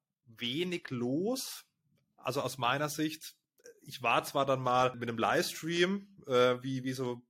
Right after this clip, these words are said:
paar von den Lern mit TikTok Creatern, dann mal auf der Discover-Page, auch mit Banner et cetera, aber ich glaub, so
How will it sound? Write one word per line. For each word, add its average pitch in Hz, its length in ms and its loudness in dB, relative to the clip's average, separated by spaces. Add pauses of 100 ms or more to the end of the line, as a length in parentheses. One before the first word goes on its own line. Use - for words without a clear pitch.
paar 123 420 4
von 143 220 -8
den 135 160 -8
Lern 131 220 -4
mit 135 80 -6
TikTok 143 240 -8
Creatern, 139 580 -4 (300)
dann 117 100 -6
mal 123 120 -2
auf 120 260 0
der 117 100 -8
Discover-Page, 147 800 0
auch 113 140 -4
mit 120 180 -6
Banner 127 300 -2
et 139 100 -10
cetera, 143 580 -2 (280)
aber 117 200 -4
ich - 160 -14
glaub, - 220 -16
so 147 320 -8